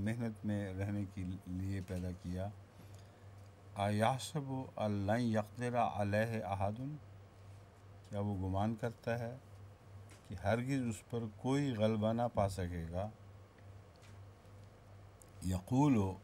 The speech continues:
अहलकतु मालन लुबदा, <clears throat> वो कहता है, मैंने ढेरों माल लुटा दिया। अयहसबु अल्लम यरहु अहद, क्या वो समझता है कि उसे किसी ने नहीं देखा।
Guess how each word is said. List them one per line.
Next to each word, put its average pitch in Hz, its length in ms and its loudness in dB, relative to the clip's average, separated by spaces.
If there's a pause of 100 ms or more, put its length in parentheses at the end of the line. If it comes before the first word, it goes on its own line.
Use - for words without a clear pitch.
(160)
अहलकतु 107 640 2 (640)
मालन 120 440 4 (140)
लुबदा, 95 600 4 (840)
<clears throat> 208 140 10
वो 147 160 12
कहता 123 380 6
है, 120 180 6
मैंने 110 360 4
ढेरों 131 360 4
माल 104 260 10
लुटा 92 300 4
दिया। 98 340 4 (1300)
अयहसबु 110 640 4 (200)
अल्लम 104 420 4
यरहु 110 440 4 (420)
अहद, 104 320 0 (720)
क्या 101 120 -2
वो 101 120 0
समझता 104 500 0
है 101 200 0
कि 101 160 -6
उसे 98 280 -2
किसी 92 280 -6
ने 98 180 0 (320)
नहीं 101 260 0
देखा। 101 400 -4